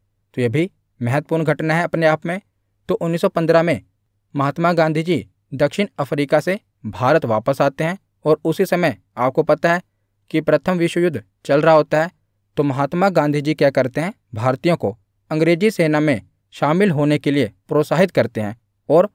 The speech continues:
प्रथम विश्व युद्ध में अंग्रेजों की तरफ से भाग लेने के लिए प्रोत्साहित करते हैं, क्योंकि महात्मा गांधी जी का यह मानना था कि अगर भारतीय अंग्रेजों का युद्ध में साथ देंगे तो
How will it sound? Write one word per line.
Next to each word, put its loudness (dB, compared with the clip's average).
प्रथम 2
विश्व 0
युद्ध 2
में 0
अंग्रेजों 2
की -2
तरफ 2
से -2
भाग 0
लेने 2
के -2
लिए 0
प्रोत्साहित 2
करते -2
हैं, -6
क्योंकि 2
महात्मा 0
गांधी 2
जी -2
का 0
यह 0
मानना 2
था 0
कि 0
अगर 4
भारतीय 0
अंग्रेजों 0
का 2
युद्ध 4
में 2
साथ 2
देंगे 0
तो 0